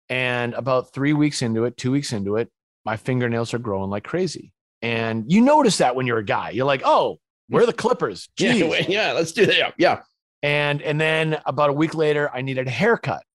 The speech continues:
Speaker 1: And I had just gotten a haircut, like, not that long ago. And we had a wedding to go to. So I'm like,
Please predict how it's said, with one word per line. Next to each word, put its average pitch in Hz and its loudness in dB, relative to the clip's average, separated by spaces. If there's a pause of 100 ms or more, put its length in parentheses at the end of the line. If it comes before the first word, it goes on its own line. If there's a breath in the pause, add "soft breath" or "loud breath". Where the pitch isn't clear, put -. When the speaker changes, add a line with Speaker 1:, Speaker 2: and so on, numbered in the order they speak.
(100)
Speaker 1:
And 139 0
I 151 0
had 165 2
just 254 2
gotten 180 2
a 156 2
haircut, 151 2
like, 110 -2
not 123 0
that 117 0
long 113 0
ago. 127 0
And 123 -2
we 135 2
had 143 2
a 135 2
wedding 123 2
to 120 -2
go 117 2
to. 117 0
So 117 -6
I'm 107 -4
like, 101 -6